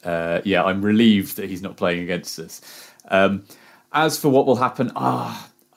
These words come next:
I suspect we are not gonna go three games in a row keeping a clean sheet, so I, I suspect you will get a goal. Um, I will be optimistic and say one one because I just feel like we've got our tails up at the minute, and if we could get to the end of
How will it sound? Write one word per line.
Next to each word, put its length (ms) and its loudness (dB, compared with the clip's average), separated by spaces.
I 140 2
suspect 640 -2
we 200 4
are 120 6
not 200 4
gonna 160 0
go 200 4
three 340 -2
games 360 0
in 80 -4
a 80 -6
row 260 -4
keeping 340 -8
a 60 -8
clean 260 -8
sheet, 340 -10
so 220 -2
I, 280 0
I 40 -6
suspect 460 -8
you 100 -4
will 120 -8
get 160 -8
a 40 -10
goal. 460 -4
Um, 260 0
I 100 4
will 100 6
be 140 6
optimistic 520 0
and 80 -6
say 160 0
one 320 -4
one 280 -8
because 640 -8
I 80 0
just 240 0
feel 160 4
like 180 2
we've 140 -2
got 120 2
our 100 2
tails 360 0
up 160 -6
at 80 -12
the 80 -12
minute, 300 -8
and 80 -4
if 160 -6
we 420 4
could 200 -4
get 420 0
to 140 -12
the 240 -6
end 280 2
of 320 -4